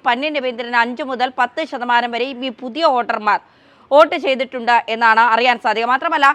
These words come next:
ഒരു ലക്ഷം വോട്ടുകൾ പോൾ ചെയ്യാതെ പോയി എന്നുള്ളതാണ്. ശശി തരൂരിന് കിട്ടിയ വോട്ടിലും ഒരു ലക്ഷം വോട്ടുകൾ ആരും മാറി,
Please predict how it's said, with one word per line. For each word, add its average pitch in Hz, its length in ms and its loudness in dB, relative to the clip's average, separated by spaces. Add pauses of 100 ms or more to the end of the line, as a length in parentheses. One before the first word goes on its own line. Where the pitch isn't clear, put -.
(380)
ഒരു 294 200 4 (100)
ലക്ഷം 294 320 -2
വോട്ടുകൾ 254 440 0 (140)
പോൾ 302 260 2 (100)
ചെയ്യാതെ 254 400 2 (140)
പോയി 233 340 0
എന്നുള്ളതാണ്. 226 520 2
ശശി 269 240 -8
തരൂരിന് 277 460 -4
കിട്ടിയ 262 240 -6
വോട്ടിലും 233 680 -4 (380)
ഒരു 302 160 4
ലക്ഷം 349 400 -2
വോട്ടുകൾ 240 300 0 (140)
ആരും 302 240 2 (240)
മാറി, 262 260 2